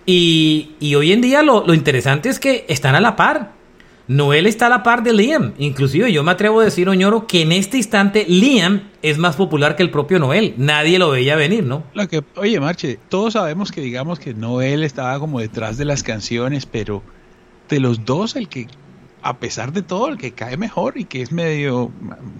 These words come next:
Speaker 2: más agradable es, es Liam, ¿o no?
Speaker 1: Ambos son
Speaker 2: ¿O no?
Speaker 1: insoportables, pero Liam,
Speaker 2: <laughs>
Speaker 1: eh, realmente, Liam es, en medio de toda su locura,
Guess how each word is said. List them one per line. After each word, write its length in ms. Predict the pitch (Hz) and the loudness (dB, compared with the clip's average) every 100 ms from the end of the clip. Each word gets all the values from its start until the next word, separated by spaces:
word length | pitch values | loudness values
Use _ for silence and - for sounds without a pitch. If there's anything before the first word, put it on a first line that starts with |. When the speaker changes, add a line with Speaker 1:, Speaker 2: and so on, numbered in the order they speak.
| - | -10
Speaker 2:
más 320 | 131 131 131 | -2 -2 0
agradable 560 | 185 156 135 151 165 160 | 0 0 -2 -2 -4 -6
es, 160 | - | -10
es 180 | 131 - | -12 -8
Liam, 300 | 220 294 117 | -6 -4 -4
¿o 100 | 110 | -6
no? 220 | 110 95 - - _ - - - - | -8 -10 -16 -20 _ -20 -20 -20 -6
Speaker 1:
Ambos 260 | - 202 302 | 0 2 2
son 100 | 277 | 0
Speaker 2:
¿O 20 | |
no? 40 | 285 | 0
Speaker 1:
insoportables, 800 | 233 139 139 139 117 131 196 - _ _ _ | 0 0 0 0 -2 -2 -6 -8 _ _ _
pero 260 | - 160 151 | -2 2 2
Liam, 560 | 151 165 190 214 226 226 | 4 4 4 4 2 -2
Speaker 2:
<laughs> 80 | - | -6
Speaker 1:
eh, 760 | 170 151 143 131 127 127 123 131 | -2 0 0 -2 -2 -2 -4 -6
realmente, 920 | 123 135 131 143 156 156 139 180 180 - | -4 -2 -2 -2 -2 -4 -2 -4 -4 -8
Liam 400 | 135 143 156 165 | -6 -6 -6 -6
es, 400 | 165 170 170 - - - - - - | -6 -8 -8 -6 -6 -8 -18 -20 -14
en 160 | - 143 | -8 -4
medio 220 | 143 135 | -2 0
de 80 | 135 | -2
toda 260 | 139 156 165 | 0 -2 0
su 140 | 190 | 2
locura, 640 | 160 - 151 160 175 175 | 0 0 -2 0 -2 -6